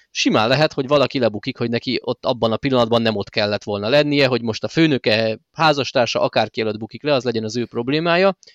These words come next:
de igen, ebben van egy ilyen kellemetlenség. Na de itt nem a felvétel készítés a probléma, hanem felvétel közzététele, akkor ezt kellene szabályozni. Akkor erre mi lenne a megoldás, hogyha én feltöltök egy videót a Facebookra, ami mondjuk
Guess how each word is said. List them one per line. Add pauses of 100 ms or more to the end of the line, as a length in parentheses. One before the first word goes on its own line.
(240)
de
igen,
ebben
van
egy
ilyen
kellemetlenség. (440)
Na
de
itt
nem
a
felvétel
készítés
a
probléma,
hanem
felvétel
közzététele,
akkor
ezt
kellene
szabályozni. (240)
Akkor
erre
mi
lenne
a
megoldás,
hogyha
én
feltöltök
egy
videót
a
Facebookra,
ami
mondjuk